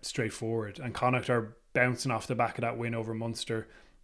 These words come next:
They still have those consistency issues, and this is another chance for them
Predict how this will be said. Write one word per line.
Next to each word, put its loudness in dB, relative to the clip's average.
They -2
still 6
have 10
those 4
consistency 0
issues, -2
and -2
this -2
is -6
another 4
chance 2
for -2
them -6